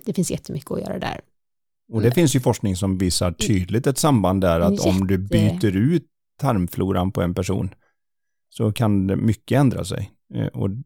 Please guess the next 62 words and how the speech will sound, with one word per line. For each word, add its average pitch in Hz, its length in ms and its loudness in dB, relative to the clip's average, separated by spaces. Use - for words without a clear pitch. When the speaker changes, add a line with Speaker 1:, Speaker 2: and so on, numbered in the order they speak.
Speaker 2:
det 135 180 2
är 147 60 4
väl 139 160 2
en 95 200 2
av 92 80 0
de 87 160 0
delar 90 220 0
man 92 160 -2
definitivt 92 360 -4
kan 104 160 -2
göra 90 180 0
då, 92 120 -2
att - 180 -6
ju 95 160 -2
mer 107 300 2
mentalt 107 580 -2
frisk - 300 -6
man 98 160 -2
är, 92 60 -2
ju 92 120 -2
mer 95 200 -2
tar 110 160 -4
man 95 140 -4
hand 101 520 -2
om 87 260 -6
sin 90 260 -4
hälsa. 95 500 -2
Eh, 104 160 -4
Speaker 1:
Och - 100 -2
Speaker 2:
man 190 100 2
Speaker 1:
det - 60 6
Speaker 2:
har 180 100 6
Speaker 1:
blir 190 100 2
mer 160 300 2
logiskt 147 560 0
också - 140 -2
Speaker 2:
Ja, 160 60 4
man 190 100 4
Speaker 1:
då, 180 60 8
Speaker 2:
har 139 140 8
ju 139 60 6
Speaker 1:
man 160 80 2
Speaker 2:
bara, 156 220 6
man 156 160 4
har 131 160 6
ju 156 80 4
bara 170 200 2
ett 123 220 2
ställe 107 360 2
att 95 60 2
bo 87 220 -2
på. - 260 -4
Speaker 1:
Mm. 160 180 -2
Speaker 2:
Och 131 80 -4
det 127 60 2
är 117 160 4
ens 95 400 2
kropp. - 460 -2
Och 117 280 -2
det 113 140 4
verkar 127 300 2
så 95 360 0